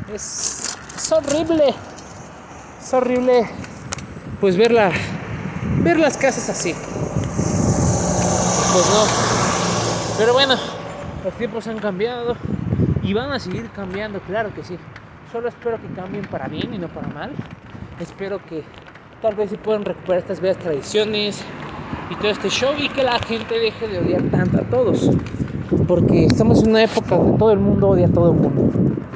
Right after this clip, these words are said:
O sea, literal, es una guerra de todos contra todos. Si dices esto,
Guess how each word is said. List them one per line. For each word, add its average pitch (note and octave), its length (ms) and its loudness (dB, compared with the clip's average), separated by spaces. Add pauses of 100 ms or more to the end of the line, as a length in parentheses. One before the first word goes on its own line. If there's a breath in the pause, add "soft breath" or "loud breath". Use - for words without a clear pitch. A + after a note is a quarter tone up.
(300)
O - 40 2
sea, F#3+ 220 4
literal, D#3+ 420 4
es F3+ 160 2
una G3+ 100 2
guerra F3 360 4
de - 120 6
todos - 300 4
contra - 300 4
todos. - 460 6 (800)
Si B3+ 100 6
dices A3 260 6
esto, - 320 4